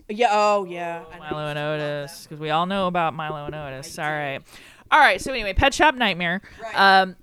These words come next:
Speaker 1: Cut.
Speaker 2: Spider-,
Speaker 1: <laughs>
Speaker 2: right. Allison, uh, decides to hide on the floor behind what looks like a bag of kitty litter,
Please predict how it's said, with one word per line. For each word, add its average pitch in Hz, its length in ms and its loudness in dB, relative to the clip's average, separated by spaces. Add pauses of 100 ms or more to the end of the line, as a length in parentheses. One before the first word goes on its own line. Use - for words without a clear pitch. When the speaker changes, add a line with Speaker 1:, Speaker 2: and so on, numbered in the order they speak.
Speaker 1:
Cut. 220 120 -12
Speaker 2:
Spider-, 254 720 2
Speaker 1:
<laughs> 233 80 -14
Speaker 2:
right. 220 320 2 (180)
Allison, 254 760 2
uh, 208 220 2
decides 220 420 -4
to 190 120 -6
hide 254 320 4
on 233 180 2
the 233 80 -12
floor 214 460 -4
behind 190 480 -10
what 185 140 -6
looks 214 260 -10
like 208 200 -4
a 202 120 -4
bag 180 320 -2
of 175 120 -10
kitty 208 240 -10
litter, 156 300 -8